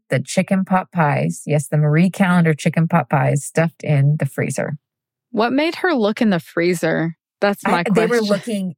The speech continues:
Speaker 1: everywhere. I think that they were already probably suspicious that something sinister had happened because, remember, in nineteen ninety-one, she changed her will and
Speaker 2: Yeah.
Speaker 1: gave this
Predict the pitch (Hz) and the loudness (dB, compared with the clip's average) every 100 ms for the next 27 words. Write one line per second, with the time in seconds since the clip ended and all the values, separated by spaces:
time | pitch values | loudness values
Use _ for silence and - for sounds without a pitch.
0 | - 165 180 185 214 - 190 190 233 233 | -6 -4 -2 -2 -2 -2 -6 -6 -8 -10
1 | 240 214 185 _ _ _ _ _ _ - | -4 -4 -4 _ _ _ _ _ _ -4
2 | 185 180 170 151 151 160 165 165 156 156 | -2 0 0 0 0 -2 -2 -2 -2 -4
3 | 156 - 165 175 151 139 170 151 160 147 | -4 -4 -2 -2 -4 -4 -4 -2 -2 -2
4 | 147 147 - 156 143 139 101 - 160 208 | 0 0 0 0 0 0 -4 -2 -2 -4
5 | - - - - - 170 196 175 165 160 | -8 -20 -20 -6 -2 0 0 2 0 -2
6 | - _ 175 185 196 160 151 160 160 170 | -6 _ 0 0 2 0 0 -2 0 -2
7 | 160 151 185 165 151 160 170 156 147 165 | 0 0 2 0 -2 -4 -2 -2 0 0
8 | 147 156 131 95 156 _ _ _ 220 190 | 2 2 0 -4 -8 _ _ _ 0 2
9 | - 196 185 185 151 | 4 2 2 0 -2